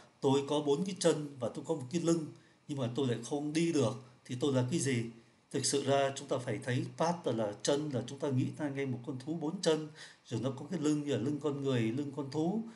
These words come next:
mà không đi được. Chứ nếu người ta nói là tôi có bốn cái bàn chân thì không có hợp lý, không ai có bốn bàn chân hết. Rồi có cái dossier thì chúng ta nghĩ ngay nó là cái đồ vật. Ở đây người ta đố mẹo, "Tôi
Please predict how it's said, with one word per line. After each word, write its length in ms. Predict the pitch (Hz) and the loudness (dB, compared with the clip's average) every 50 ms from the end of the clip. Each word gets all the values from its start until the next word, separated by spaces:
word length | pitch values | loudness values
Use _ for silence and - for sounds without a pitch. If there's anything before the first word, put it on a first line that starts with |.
| - - - | -18 -10 -4
mà 120 | 143 123 123 123 | -2 -2 -2 -2
không 100 | 143 143 | -4 -4
đi 120 | 147 151 | -2 0
được. 220 | 139 131 113 104 - - - - - - - - - | 2 2 2 0 -2 -6 -12 -18 -18 -20 -16 0 4
Chứ 140 | 165 165 151 | 4 6 6
nếu 120 | 160 180 | 6 4
người 120 | 214 170 135 | 4 2 2
ta 120 | 156 139 | 2 2
nói 220 | 139 143 151 175 180 | 2 2 2 2 4
là 140 | 160 110 101 - - | 2 2 2 0 2
tôi 160 | 151 139 143 143 | 2 2 2 2
có 100 | 156 156 156 - - 175 | 2 0 0 0 -4 0
bốn 300 | 139 143 156 175 202 226 226 - | 4 4 6 6 4 4 2 2
cái 80 | 220 190 | 4 4
bàn 220 | 143 117 120 - - | 4 4 4 2 2
chân 220 | 151 143 135 135 127 | 2 2 2 0 -4
thì 80 | - 123 | -8 -8
không 180 | - 131 127 123 | -6 -6 -4 -2
có 60 | 165 | -2
hợp 140 | 123 117 110 - 127 | -2 -4 -4 -4 -2
lý, 180 | 123 127 156 180 - - - - - | 0 0 0 -2 -4 -8 -12 -20 -18
không 180 | - - 127 127 | -10 -6 -2 0
ai 140 | 131 127 127 127 | 0 0 0 0
có 60 | 147 | 0
bốn 180 | 127 131 151 180 | 0 0 2 2
bàn 140 | 160 - - | 0 0 0
chân 180 | - 139 123 127 | -2 0 0 2
hết. 140 | 135 175 175 - - - - - - - - - - | 0 0 0 -4 -8 -14 -18 -20 -20 -20 -20 -16 -6
Rồi 160 | - 120 104 - | -4 -4 -2 -2
có 80 | - 143 | -2 -2
cái 140 | - 180 170 | -2 -2 -2
dossier 540 | 175 185 - - - - 170 156 156 147 - - | 0 0 0 0 2 2 2 2 2 0 -2 -6
thì 80 | 123 123 | -8 -8
chúng 120 | - - - | -8 -4 0
ta 100 | 151 139 | 0 2
nghĩ 220 | 143 135 127 151 - 180 | 2 2 2 2 2 2
ngay 160 | 170 147 143 | 2 2 0
nó 120 | 147 156 | -2 -4
là 100 | 151 131 127 | -6 -8 -8
cái 80 | - 175 | -4 -2
đồ 140 | 139 113 110 | 0 2 4
vật. 160 | 131 123 123 123 - - - - - - - _ _ _ _ | 4 4 4 2 -2 -8 -14 -20 -20 -20 -20 _ _ _ _
Ở 140 | - 110 107 | -4 -2 0
đây 320 | 117 127 127 127 127 127 123 - - - - - - | 2 2 4 4 2 0 -2 -6 -12 -16 -20 -16 -12
người 100 | 131 123 | -8 -4
ta 100 | 123 117 | -2 0
đố 240 | 117 117 117 120 156 | 0 0 0 0 0
mẹo, 280 | 156 151 123 101 98 - - - - - - _ _ - | 2 2 2 0 0 -4 -10 -18 -20 -20 -20 _ _ 0
"Tôi 200 | 139 127 127 | 4 4 4